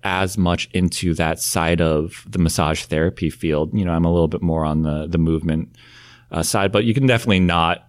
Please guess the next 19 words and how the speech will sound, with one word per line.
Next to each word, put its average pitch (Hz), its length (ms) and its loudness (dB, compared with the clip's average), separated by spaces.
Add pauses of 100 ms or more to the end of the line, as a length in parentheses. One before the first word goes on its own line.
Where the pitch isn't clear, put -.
overlook 82 520 0
that 85 260 -2
type 85 200 -4
of 80 80 0
factors, 82 520 -4
the, 82 160 -2
how 90 180 0
much 82 340 0
mental, 87 760 0 (600)
you 87 200 -2
know, 78 260 -2 (160)
plays 82 240 0
a 78 60 -2
role 82 720 2
in 85 160 2
this 78 160 0
type 76 240 -4
of 71 80 -6
work, 73 420 -6